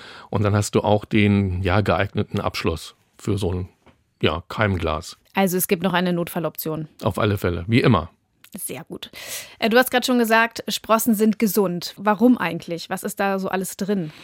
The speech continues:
Speaker 1: Ja, da sind die ganzen Mineralstoffe und Vitamine drin, die auch die ausgewachsenen Pflanzen später hätten.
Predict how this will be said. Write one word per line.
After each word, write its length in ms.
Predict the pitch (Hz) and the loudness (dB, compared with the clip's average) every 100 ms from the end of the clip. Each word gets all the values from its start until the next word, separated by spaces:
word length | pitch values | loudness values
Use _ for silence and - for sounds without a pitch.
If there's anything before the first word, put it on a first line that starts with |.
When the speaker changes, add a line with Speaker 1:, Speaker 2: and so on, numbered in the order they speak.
| - - - - | -16 -16 -10 4
Speaker 1:
Ja, 200 | 196 117 | 6 8
da 240 | 104 101 | 6 6
sind 240 | 101 101 | 6 6
die 180 | 107 101 | 6 6
ganzen 360 | 101 101 - 120 | 6 2 4 6
Mineralstoffe 680 | 117 104 87 92 - 131 | 6 6 2 0 2 2
und 160 | 143 117 | 4 2
Vitamine 560 | 104 104 92 92 107 127 | 4 2 4 4 4 4
drin, 300 | 104 110 131 | 4 2 2
die 100 | 123 | 0
auch 160 | 104 | -2
die 400 | - 107 101 98 - - | 0 2 4 2 -2 -6
ausgewachsenen 800 | - 101 - 117 110 - 131 110 | 0 0 2 2 2 0 2 2
Pflanzen 440 | - 147 190 - 95 | 2 0 0 0 -2
später 400 | - 92 - 80 | 0 0 2 0
hätten. 520 | 73 - - 185 | 0 -2 4 4